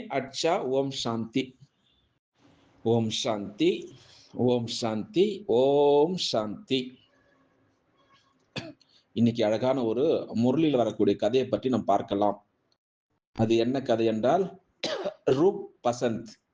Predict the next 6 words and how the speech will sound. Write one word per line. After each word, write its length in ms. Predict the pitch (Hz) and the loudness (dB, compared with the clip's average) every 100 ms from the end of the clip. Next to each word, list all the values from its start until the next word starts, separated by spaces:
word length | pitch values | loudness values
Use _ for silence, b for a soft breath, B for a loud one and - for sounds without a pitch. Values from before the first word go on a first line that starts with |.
| _ _ _ _ _ _ _ _ - | _ _ _ _ _ _ _ _ -6
ரூப் 280 | 135 190 196 | 2 2 2
என்றால் 600 | 160 143 131 175 208 - | 0 0 0 2 0 -2
ஞானம், 600 | 117 120 123 131 110 - _ - - 120 | 0 0 0 -4 -6 -10 _ -14 -4 -2
பசந்த் 260 | 120 160 151 | 0 0 0
என்றால் 480 | 127 117 135 131 | 0 2 0 0
யோகம். 500 | 110 117 117 113 - | 0 2 2 -2 -6